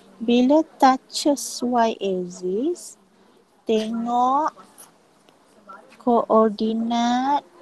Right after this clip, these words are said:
X pada center. Kita akan tengok koordinat X pada center.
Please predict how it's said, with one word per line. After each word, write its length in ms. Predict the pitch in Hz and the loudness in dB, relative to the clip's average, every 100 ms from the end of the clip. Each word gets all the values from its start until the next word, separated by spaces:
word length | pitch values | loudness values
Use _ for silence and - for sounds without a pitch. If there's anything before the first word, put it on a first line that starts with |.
| - _ _ - - _ _ _ - - - _ - 494 - - _ _ _ _ - _ - | -20 _ _ -20 -20 _ _ _ -20 -20 -20 _ -20 -20 -20 -20 _ _ _ _ -20 _ -2
X 240 | 240 233 - - - - - _ _ - _ _ - _ | 0 0 -2 -8 -8 -10 -16 _ _ -20 _ _ -20 _
pada 520 | _ 220 214 202 220 214 - - - - - - | _ 2 2 0 -2 -2 -4 -12 -14 -14 -16 -20
center. 880 | - 220 202 202 202 - 175 - 190 - - - _ _ - _ - _ _ _ - - - - _ _ - _ - | -6 -2 -2 -2 -2 -4 -4 -6 -16 -18 -20 -20 _ _ -20 _ -20 _ _ _ -20 -20 -20 -20 _ _ -20 _ -6
Kita 320 | 196 - 202 | -2 0 0
akan 240 | 208 208 | 2 0
tengok 480 | 220 226 254 - - | 0 0 0 0 0
koordinat 480 | 214 220 208 208 208 - | 2 4 2 0 -4 -4
X 240 | 220 - | -6 -6
pada 240 | - 196 202 | -6 -4 -2
center. 640 | - 196 202 220 190 - | -2 -4 0 2 0 -2